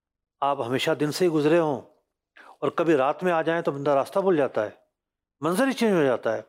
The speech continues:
سما ہی بدل جاتا ہے۔ تو بالکل ایک دم سما بدل جانا کائنات کا کتنا بڑا تغیر ہے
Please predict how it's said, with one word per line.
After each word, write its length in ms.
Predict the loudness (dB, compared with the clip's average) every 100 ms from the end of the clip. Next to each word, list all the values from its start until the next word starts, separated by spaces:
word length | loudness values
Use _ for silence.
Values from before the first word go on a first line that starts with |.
| _ _ _ _ _ -10
سما 280 | -4 -2 -2
ہی 60 |
بدل 220 | 0 -2
جاتا 400 | 0 -2 0 -2
ہے۔ 120 | -2 -6 -12 _ _ _ _ _ -2
تو 100 | -2
بالکل 800 | -2 _ -2 -2 -2 -2 0 -2 -4
ایک 360 | -2 -2 -4 -4
دم 180 | -4 -2
سما 280 | -4 -2 0
بدل 260 | 0 0
جانا 360 | -2 -2 -4 -8 _ _ _ _ _
کائنات 500 | -6 -4 -2 -4 -4
کا 100 | -6
کتنا 460 | -6 -6 -20 -6 -4
بڑا 220 | -2 -2
تغیر 480 | -2 -2 -2 0 -2
ہے 140 | -4